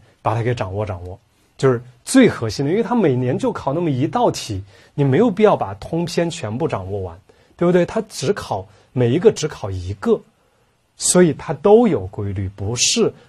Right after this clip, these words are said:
乱七八糟来的，希望各位能够理解啊，它不是乱七八糟来的，它是有规律的。好，所以前两目就是我们考试的最核心重点，也是各位在听课的时候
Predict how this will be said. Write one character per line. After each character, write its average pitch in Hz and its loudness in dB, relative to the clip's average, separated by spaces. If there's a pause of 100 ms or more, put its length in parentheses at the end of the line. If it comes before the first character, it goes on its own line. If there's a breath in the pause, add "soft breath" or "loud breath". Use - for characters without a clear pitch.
乱 147 4
七 - -6
八 107 -4
糟 104 -4
来 90 -8
的， 92 -10
希 - -6
望 104 -4
各 104 -6
位 101 -4
能 95 -6
够 101 -6
理 92 -8
解 98 -8
啊， 95 -14 (240 soft breath)
它 - -4
不 117 -4
是 180 4
乱 208 2
七 - -12
八 107 -4
糟 101 -6
来 90 -10
的， 95 -14
它 - -8
是 143 0
有 123 -2
规 135 -6
律 185 -2
的。 107 -10 (640 soft breath)
好， 123 0 (1200)
所 156 2
以 151 8
前 151 0
两 156 2
目 143 -2 (180 soft breath)
就 123 0
是 120 -4
我 101 -2
们 98 -6
考 101 -8
试 110 -8
的 98 -6
最 214 0
核 - -8
心 98 -6
重 98 -4
点， 107 -12 (360 soft breath)
也 120 2
是 135 -2
各 143 0
位 123 0 (140)
在 127 -2
听 196 -2
课 220 2
的 120 -2
时 104 -8
候 101 -4